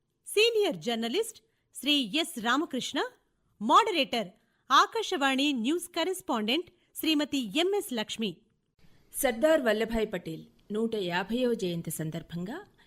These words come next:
Speaker 2: ఏడాది పాటు వివిధ కార్యక్రమాలు,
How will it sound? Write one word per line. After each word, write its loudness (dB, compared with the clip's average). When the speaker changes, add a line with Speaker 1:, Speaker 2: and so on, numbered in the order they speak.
Speaker 2:
ఏడాది -2
పాటు -8
వివిధ -4
కార్యక్రమాలు, -4